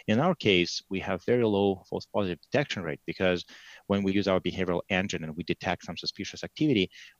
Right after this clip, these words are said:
we don't have to really, um, uh,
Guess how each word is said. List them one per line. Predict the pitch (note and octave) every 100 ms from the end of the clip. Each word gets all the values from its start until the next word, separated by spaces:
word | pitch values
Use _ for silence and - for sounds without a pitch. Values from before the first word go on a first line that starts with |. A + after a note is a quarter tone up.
| -
we | A#2
don't | D3+ G#3
have | - - C3+ D3 -
to | F2 D2+
really, | E2+ G2 F#2+ F2+ E2+ _ -
um, | D#2+ D#2+ D#2 - -
uh, | F2+